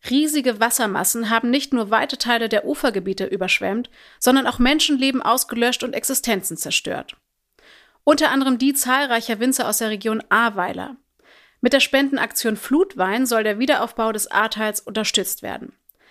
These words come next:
Als Dankeschön erhält man eine Flasche oder ein Paket der Flutweine, die aus den Kellern der jeweiligen Betriebe gerettet werden konnten.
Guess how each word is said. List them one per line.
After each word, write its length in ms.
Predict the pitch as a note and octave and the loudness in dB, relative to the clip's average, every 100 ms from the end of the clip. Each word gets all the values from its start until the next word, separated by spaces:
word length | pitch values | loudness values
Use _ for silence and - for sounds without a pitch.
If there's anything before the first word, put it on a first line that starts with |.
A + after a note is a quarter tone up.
| _ _ _ | _ _ _
Als 160 | A3 - | -2 2
Dankeschön 560 | B3+ D#4+ E4 - C#4+ | 2 2 0 0 0
erhält 280 | C4+ A3 A#3 | -2 -2 0
man 120 | A3+ | -2
eine 140 | F#3 G3 | -2 -4
Flasche 340 | - A#3+ - | -2 -2 -2
oder 160 | A3 G#3 | -2 -2
ein 160 | F#3+ | -2
Paket 320 | F#3+ F#3+ C#4 C4+ | -4 -2 -2 -2
der 80 | |
Flutweine, 600 | G#3 - B3 - B3 B3 | -4 -4 -4 0 0 0
die 120 | A3 A#3 | -2 -4
aus 140 | - | -4
den 160 | G3+ F#3+ | -6 -6
Kellern 320 | A#3 C4 B3 | -2 -2 0
der 100 | G3 | -2
jeweiligen 480 | G3+ A3 G#3+ G#3+ G3 | -2 -2 -2 -2 -6
Betriebe 440 | G3 - A#3 A3 | -6 -6 -4 -4
gerettet 440 | G#3+ A3 A#3+ G#3+ | -2 -2 -2 -4
werden 220 | F3 - D#3 | -8 -8 -8
konnten. 420 | F3+ - - | -8 -10 -12